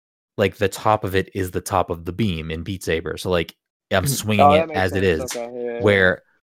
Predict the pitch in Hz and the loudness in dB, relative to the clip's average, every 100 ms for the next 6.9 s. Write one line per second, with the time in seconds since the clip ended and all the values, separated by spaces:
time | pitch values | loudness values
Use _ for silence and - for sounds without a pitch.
0 | - - 113 117 117 92 98 123 - - | -12 0 2 4 2 2 2 2 2 -6
1 | - _ _ 107 95 98 98 101 107 92 | -10 _ _ -4 -2 0 2 2 0 -2
2 | 120 165 101 95 90 - - 160 151 120 | 0 0 0 2 0 -2 -4 -4 -4 -6
3 | 107 113 _ _ 120 107 - 107 - 113 | -10 -18 _ _ 2 2 2 -2 2 2
4 | 107 82 - 101 - 127 110 98 104 92 | 4 2 0 -2 0 0 0 2 0 0
5 | 87 90 95 95 87 - - - 101 98 | -4 -6 -4 -4 -4 -10 -10 -2 -2 -2
6 | 110 95 95 92 90 98 85 - | -2 0 2 0 0 0 -2 -2